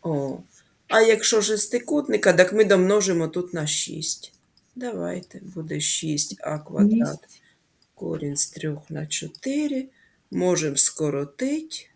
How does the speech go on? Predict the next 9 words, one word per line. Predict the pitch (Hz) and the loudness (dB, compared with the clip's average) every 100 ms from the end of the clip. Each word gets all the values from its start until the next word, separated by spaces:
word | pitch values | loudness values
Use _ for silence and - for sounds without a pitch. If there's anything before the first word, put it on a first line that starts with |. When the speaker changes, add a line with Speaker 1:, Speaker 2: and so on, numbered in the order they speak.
| _ _ _ _ _ _ _ _ _ | _ _ _ _ _ _ _ _ _
Speaker 2:
Буде | 202 202 208 196 202 | 2 6 6 6 4
три | 196 202 208 202 | 4 4 6 6
А | 202 202 | 6 4
квадрат, | 196 190 190 202 226 | 2 2 4 4 2
корінь | - 208 190 185 185 | -2 2 4 4 0
з | - | -4
трьох | - 196 196 - | 2 4 4 2
на | 185 185 | 2 2
два. | 175 170 - 175 | -2 -10 -8 -8